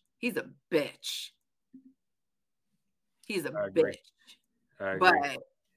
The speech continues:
Speaker 1: but that being said, it's like, it's, it's gonna have to even out at some point. So you, you, the Warriors gotta get the home cooking.
Speaker 2: They do.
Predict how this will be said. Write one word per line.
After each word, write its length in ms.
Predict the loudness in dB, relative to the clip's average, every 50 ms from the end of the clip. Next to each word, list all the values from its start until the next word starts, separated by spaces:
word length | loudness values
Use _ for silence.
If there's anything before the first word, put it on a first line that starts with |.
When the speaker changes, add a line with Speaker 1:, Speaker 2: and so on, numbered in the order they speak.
| _ _ _ -6
Speaker 1:
but 540 | 0 4 6 6 6 6 4 2 -2 -6 -12 -18 _ _ _ _ _ _ _ _ _ _ _ _ _ _ -8 4 8
that 240 | 10 10 10 8 6
being 260 | 2 0 0 -2 -4 -8 -6 2
said, 500 | 6 6 8 8 6 4 0 -4 -8 -6 -4
it's 240 | -4 -4 -4 -6 0
like, 460 | 4 6 6 6 4 2 -4 -6 -8 -16 -20 _ _ _ _ _ _ _ _ _ _ _ _ _ _ _ _ _ _ _ _ _ _ _ _ _ _ _ _ _
it's, 220 | -2 -2 -2 -4 -6
it's 140 | -8 -6 -4
gonna 160 | -2 0 2
have 140 | 0 0 0
to 180 | -6 -10 -6
even 240 | -6 -4 -2 0 2
out 180 | 4 4 4 2
at 100 | -2 -4
some 260 | -2 -2 -2 -2 -4
point. 340 | -8 -8 -8 -8 -10 -14 -16 -6 -4
So 60 | -4
you, 340 | -2 -2 -4 -8 -8 -10 -12 -12
you, 280 | -10 -10 -10 -10 -10 -4
the 80 | -4 -2
Warriors 400 | 0 2 4 6 6 6 6 6
gotta 220 | 6 6 6 6
get 160 | 4 0 -2 -2
the 80 | -4
home 240 | -6 -4 -6 -6 -4
cooking. 420 | -4 -6 -6 -6 -10 -14 -16 -18 -20 _ _ _ _ _ _ _ _ _ _ _ _ _ _ _ _ _ _ _ _ _ _ _ _ _ _ _ _ _ -20 -14
Speaker 2:
They 140 | -12 -10 -4
do. 240 | -2 0 0 0